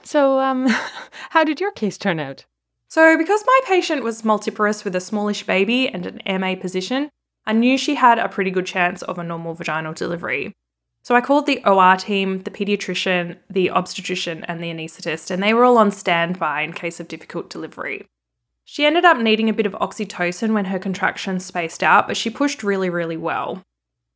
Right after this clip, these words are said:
Speaker 2: She did develop fetal distress with a rising baseline and deep variable decelerations. So the obstetrician called in and she did a beautiful one-pull forceps delivery with the small episiotomy.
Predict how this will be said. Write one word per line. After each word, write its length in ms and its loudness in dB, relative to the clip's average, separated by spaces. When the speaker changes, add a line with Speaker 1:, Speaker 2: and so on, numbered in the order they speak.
Speaker 2:
She 240 -6
did 300 4
develop 400 2
fetal 200 0
distress 560 -2
with 80 -4
a 60 -2
rising 420 4
baseline 480 -2
and 120 -2
deep 240 0
variable 520 -2
decelerations. 1120 -6
So 420 2
the 80 2
obstetrician 480 -2
called 240 -2
in 220 0
and 260 -6
she 140 -4
did 160 0
a 60 0
beautiful 580 0
one-pull 480 0
forceps 480 -2
delivery 460 0
with 240 -4
the 140 2
small 360 2
episiotomy. 640 -8